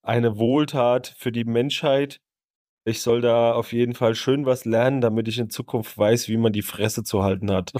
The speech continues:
<laughs> Fand ich äußerst witzig, musste ich an der Stelle mal kurz einwerfen. Schöne Grüße an dich, Karl. Ja, also zehn Tage Schweigen steht dann auf dem Programm.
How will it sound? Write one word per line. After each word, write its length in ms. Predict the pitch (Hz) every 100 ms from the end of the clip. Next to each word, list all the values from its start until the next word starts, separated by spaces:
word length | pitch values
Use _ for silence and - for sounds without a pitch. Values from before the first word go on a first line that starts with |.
| -
<laughs> 600 | 185 190 190 196 - 156 - _ _ _ _ _ - - - 202 -
Fand 180 | - 147
ich 140 | 123
äußerst 400 | 131 127 120 113
witzig, 320 | 113 123 120 113
musste 260 | 120 123
ich 100 | 120
an 120 | 117
der 100 | 117
Stelle 260 | 117 123 117
mal 140 | 113
kurz 240 | 113 117 110
einwerfen. 560 | 117 120 117 117 117 101 _ _ _
Schöne 240 | - 170 160
Grüße 320 | 123 135 135
an 100 | 120
dich, 160 | 117 113
Karl. 320 | 117 113 110 - _ _ _ _ _ _ _ _ _ _ _ _ _ _ -
Ja, 460 | 135 139 123 - _ - _ _
also 260 | 131 127 120
zehn 260 | - 147
Tage 300 | 165 143 143
Schweigen 560 | 139 127 135 170 180 180 -
steht 320 | - 131 135
dann 240 | 131 131
auf 220 | - 127 -
dem 260 | 127 127
Programm. 600 | 123 127 - 123 143 147